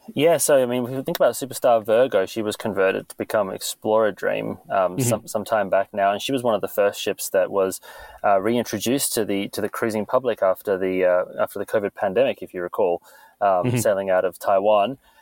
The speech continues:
Speaker 1: Uh, she entered service in nineteen ninety-nine. She was actually one of a duo of ships. The other one was Superstar Leo, which now currently sails for, um, Norwegian Cruise Line.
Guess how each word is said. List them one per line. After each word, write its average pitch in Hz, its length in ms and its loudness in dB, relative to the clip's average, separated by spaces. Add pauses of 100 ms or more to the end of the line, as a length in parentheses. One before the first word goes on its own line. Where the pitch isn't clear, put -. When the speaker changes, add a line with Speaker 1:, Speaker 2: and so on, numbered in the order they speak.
(120)
Speaker 1:
Uh, 110 320 4
she 190 260 -2
entered 156 240 -2
service 127 340 0
in 117 200 -4
nineteen 123 340 0
ninety-nine. 110 540 2
She 120 120 -10
was 120 60 -2
actually 135 280 -2
one 113 180 2
of 101 100 2
a 101 60 -2
duo 113 460 2
of 90 120 -8
ships. - 320 -6
The 101 80 0
other 98 160 4
one 92 160 0
was 92 160 -4
Superstar 95 500 0
Leo, 98 400 2
which - 300 -10
now 101 180 2
currently 92 360 -4
sails 92 360 0
for, 92 280 -2 (320)
um, 95 360 0
Norwegian 101 360 -2
Cruise 117 280 -4
Line. 117 220 4